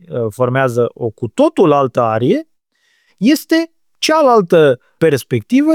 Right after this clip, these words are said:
din care e formată și viața și organismele vii. Orice organism viu are stocat în, uh, fiecare celulă, în nucleul celulei, informația cu privire la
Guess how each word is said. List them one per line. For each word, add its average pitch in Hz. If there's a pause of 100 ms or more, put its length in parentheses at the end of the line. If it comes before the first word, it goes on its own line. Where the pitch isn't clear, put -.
din 190
care 285
e 226
formată 147
și 240
viața 185
și -
organismele 147
vii. 247 (520)
Orice 156 (280)
organism 127
viu 233 (360)
are 160
stocat 202
în, 117
uh, 107 (280)
fiecare 123
celulă, 165
în 123
nucleul 131
celulei, 180
informația 170
cu 165
privire 147
la 147